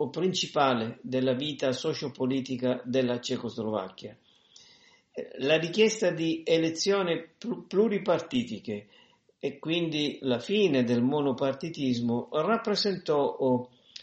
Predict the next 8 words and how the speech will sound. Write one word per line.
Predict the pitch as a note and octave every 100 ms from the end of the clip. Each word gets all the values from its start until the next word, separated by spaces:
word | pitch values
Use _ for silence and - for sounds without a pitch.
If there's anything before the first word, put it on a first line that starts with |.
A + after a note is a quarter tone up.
| _ _ - -
la, | C#3 C3+ C3 B2+ - - - -
il | B2 A#2
crollo | - E3 D3 B2 A#2 A2+ -
dell'intera | C3 B2 A#2 A2 A#2+ A#2
struttura, | - B2+ - A#2+ A2+ G#2 -
il | B2
fattore | - C#3 - D#3 C#3+ C3+ -
accelerante, | C#3 C3 - C#3 C3+ B2+ A#2+ A#2+ - A#2+ A#2